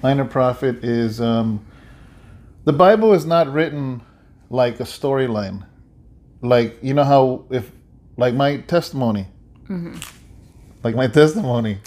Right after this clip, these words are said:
Speaker 2: What is, <laughs> just, come
Speaker 1: You know,
Speaker 2: on. <laughs>
Speaker 1: from what the time I was young to the time of now. The Bible is actually put into compartments, you know, and the Bible split up into the first five books of the books of Moses.
Speaker 2: Mm-hmm.
Speaker 1: Then it's, uh, the major prophets.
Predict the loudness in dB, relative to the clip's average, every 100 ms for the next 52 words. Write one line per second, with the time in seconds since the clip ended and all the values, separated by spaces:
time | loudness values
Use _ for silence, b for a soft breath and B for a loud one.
0 | -6 -4 -4 -6 -8 -10 -6 -6 -8 -12
1 | -8 0 4 6 4 2 2 4 6 4
2 | 2 4 6 8 6 4 2 2 0 -6
3 | -8 -6 -6 -6 -6 -4 -4 -4 -8 b
4 | b -4 4 6 6 4 0 0 -2 -6
5 | -8 -8 -8 -4 -4 -4 -8 -10 -10 -10
6 | -8 -4 -4 -6 -12 -14 -20 -20 _ _
7 | -6 -2 0 -2 -2 0 0 -2 -6 -6
8 | 4 4 4 0 -4 0 4 2 0 -8
9 | -6 -4 -2 -4 0 0 0 -2 -6 -6
10 | -6 -6 -10 -8 -6 -6 -6 -12 -18 -20
11 | -16 -12 -12 -12 -4 0 0 -2 -8 -2
12 | 2 4 4 0 -2 0 -2 -2 -4 -2
13 | -2 -2 -10 -14 -20